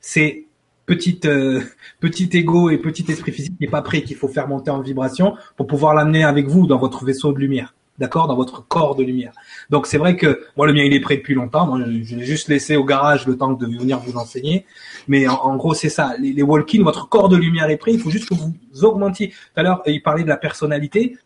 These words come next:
Il faut augmenter le niveau de la personnalité pour qu'elle puisse reconnecter avec le corps de lumière. Parce que votre travail,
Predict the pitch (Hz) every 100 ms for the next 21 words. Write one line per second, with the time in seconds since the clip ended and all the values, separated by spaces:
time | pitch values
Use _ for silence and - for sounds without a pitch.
0 | _ _ - 185 202 214 202 208 196 160
1 | 175 180 175 160 160 - 156 151 240 202
2 | 190 - 160 - 202 202 _ _ - 180
3 | 175 - 202 185 170 170 - _ - -
4 | 156 - 165 160 160 165 156 139 - 147
5 | 165 233 - - 175 151 120